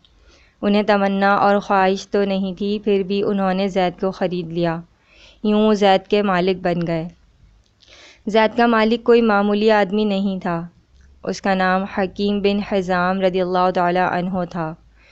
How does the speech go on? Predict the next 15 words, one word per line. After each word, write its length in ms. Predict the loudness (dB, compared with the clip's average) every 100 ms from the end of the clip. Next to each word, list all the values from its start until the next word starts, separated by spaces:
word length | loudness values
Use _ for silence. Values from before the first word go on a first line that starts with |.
| -20 -20 _
वही 220 | 2 4 4
हकीम 400 | 2 0 0 2
बिन 160 | 2 0
हिजाम 560 | -2 -2 0 0 0
रदियल्लाहु 440 | 0 0 0 0 2
ताला 320 | 0 2 0
अन्हो 340 | 0 -2 -4 -2
जो 140 | -2
हमारे 380 | -2 -2 -2 -2
नबी 280 | -4 -4 -6
सल्लल्लाहु 580 | -4 -2 0 0 -2 -2 -2
अलैहि 320 | -2 -2 -2
वाली 260 | -2 -2 -4
वसल्लम 480 | -6 -6 -4 -6 -6
की 200 | -8